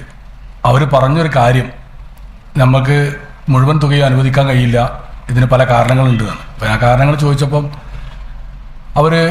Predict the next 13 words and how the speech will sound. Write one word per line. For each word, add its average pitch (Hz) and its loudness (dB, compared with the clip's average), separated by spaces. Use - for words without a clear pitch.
കൃത്യമായൊരു 180 2
മറുപടിയൊന്നും 160 2
പറഞ്ഞില്ല. 120 -2
അങ്ങനെ 131 4
അതുമായി 147 2
ബന്ധപ്പെട്ട് 156 0
ഞാൻ 151 -2
കേസിന് 156 0
പോയി, 127 -6
കൺസ്യൂമർ 135 2
കോർട്ടിൽ 139 0
കേസിന് 135 0
പോയി. 131 -2